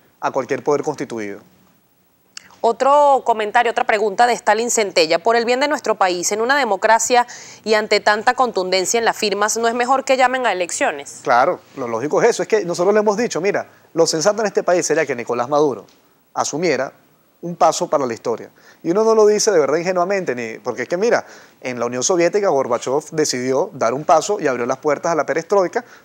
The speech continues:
Speaker 1: para que la Unión Soviética pasara a ser una, un, bueno, dejara de ser el comunismo, etcétera. De Klerk en Sudáfrica era un blanco racista también, creía en el apartheid, eh,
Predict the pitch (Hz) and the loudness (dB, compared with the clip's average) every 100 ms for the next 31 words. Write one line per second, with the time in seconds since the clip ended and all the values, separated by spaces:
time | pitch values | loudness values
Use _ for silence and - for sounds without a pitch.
0 | _ 135 127 - 139 175 143 127 113 139 | _ -2 0 -2 -2 -2 -4 -4 -4 -2
1 | 139 160 165 135 127 123 127 139 156 - | -2 -2 -4 -4 -2 -4 -2 -4 -4 -8
2 | _ - 135 131 147 143 139 120 - 175 | _ -12 -8 0 0 0 -6 -14 -4 -4
3 | 131 113 120 151 143 151 160 147 165 165 | -2 -2 0 0 0 -2 -2 -4 -4 -4
4 | - 104 98 - _ _ 139 147 - 160 | -6 -8 -12 -18 _ _ -2 -2 2 2
5 | 220 - 156 139 147 131 180 226 226 - | 2 -2 -6 0 0 0 -2 -4 -4 -8
6 | - 123 139 143 147 175 180 156 123 147 | -10 -6 -4 0 2 2 0 0 0 -2
7 | 175 127 123 139 175 131 127 170 170 170 | -2 -4 -4 -4 -2 -2 0 2 2 0
8 | 196 214 220 - - _ 151 143 123 110 | -2 -2 -2 -6 -20 _ -2 0 0 -2